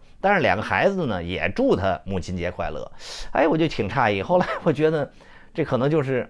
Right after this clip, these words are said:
啊，就是，就是美国的这种，那是我第一次感受到，哦，同性恋也有母亲节，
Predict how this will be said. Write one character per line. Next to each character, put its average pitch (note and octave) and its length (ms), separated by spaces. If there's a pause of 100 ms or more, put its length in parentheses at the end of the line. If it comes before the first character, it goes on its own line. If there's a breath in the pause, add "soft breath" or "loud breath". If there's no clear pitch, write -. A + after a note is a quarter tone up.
啊， A2 120
就 A#2+ 140
是， A2 220
就 A#2 200
是 G#2+ 100
美 G#2 240
国 G2+ 160
的 A2+ 80
这 A2 140
种， E2+ 220
那 D3 120
是 C#3+ 60
我 A#2+ 140
第 E3+ 140
一 B3 100
次 F3 260
感 F#2 220
受 A#2 120
到， A2 120
哦， G#2+ 400
同 B2+ 200
性 E3 160
恋 D3+ 300
也 B2 180
有 D3 140
母 F2+ 180
亲 F2 200
节， E2 240